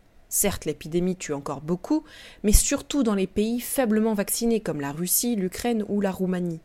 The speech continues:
En Europe occidentale, où les contaminations repartent en flèche,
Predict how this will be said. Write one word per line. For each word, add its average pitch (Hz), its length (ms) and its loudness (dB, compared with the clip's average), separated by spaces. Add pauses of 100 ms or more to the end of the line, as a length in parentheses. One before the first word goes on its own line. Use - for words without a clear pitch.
(560)
En 160 120 -4
Europe 175 360 0
occidentale, 180 760 -2
où 190 120 0
les 156 120 -2
contaminations 190 840 0
repartent - 460 -6
en 131 40 -12
flèche, - 560 -4